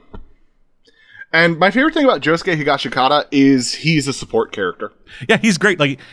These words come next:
Speaker 2: his, like, he punches shit, but his punches heal things.
Speaker 1: Like, he is a great main character,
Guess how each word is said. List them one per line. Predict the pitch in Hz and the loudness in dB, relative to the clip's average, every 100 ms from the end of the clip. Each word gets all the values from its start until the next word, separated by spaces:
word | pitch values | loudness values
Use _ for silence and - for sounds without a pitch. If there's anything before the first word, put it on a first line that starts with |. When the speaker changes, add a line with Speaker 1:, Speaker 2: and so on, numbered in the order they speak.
| - | 0
Speaker 2:
his, | 180 170 151 | 0 0 -4
like, | 151 | -4
he | 135 | -2
punches | 208 220 214 160 | 0 0 0 0
shit, | - 131 - - | 0 0 -2 -4
but | 147 | 0
his | 139 | 2
punches | - 214 180 | 2 2 2
heal | - 214 | 2 0
things. | 123 98 - - - _ _ - _ - - _ _ _ _ _ - | 0 -2 -2 -4 -12 _ _ -20 _ -20 -20 _ _ _ _ _ 2
Speaker 1:
Like, | 127 120 | 2 2
he | 185 220 | 0 2
is | 185 | 2
a | |
great | 143 165 143 | 2 2 0
main | 107 98 123 170 | -2 0 0 2
character, | 208 214 226 262 254 | 4 4 2 0 -4